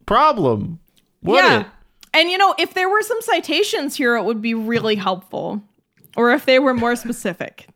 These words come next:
Speaker 2: it would be very helpful.
Speaker 1: No,
Speaker 2: Oh,
Speaker 1: the
Speaker 2: this is
Speaker 1: shadow government.
Speaker 2: Oh, this is my favorite. This is my favorite. Uh, I think I talked about this earlier.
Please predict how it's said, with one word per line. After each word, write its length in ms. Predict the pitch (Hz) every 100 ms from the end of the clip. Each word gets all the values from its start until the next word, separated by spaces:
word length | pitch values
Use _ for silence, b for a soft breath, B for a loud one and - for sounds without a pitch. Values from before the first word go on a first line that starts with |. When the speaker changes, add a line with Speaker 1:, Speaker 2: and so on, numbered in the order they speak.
| -
Speaker 2:
it 60 | 214
would 100 | 185
be 100 | 185
very 220 | 175 -
helpful. 340 | 190 - - _ B
Speaker 1:
No, 260 | 135 147 156
Speaker 2:
Oh, 120 | 269
Speaker 1:
the 60 | 247
Speaker 2:
this 140 | 320
is 80 | 330
Speaker 1:
shadow 460 | 135 147 151 117 107
government. 680 | 104 98 98 95 185 170 -
Speaker 2:
Oh, 160 | 285
this 180 | 285 453
is 100 | 494
my 140 | 339
favorite. 580 | - 277 285 285 285 254
This 160 | 269 339
is 100 | 359
my 200 | 294 277
favorite. 480 | 269 247 254 262 -
Uh, 80 |
I 220 | 233 214 247
think 160 | 285
I 40 | 269
talked 160 | 247
about 140 | 254 220
this 100 | 202
earlier. 460 | 214 220 208 220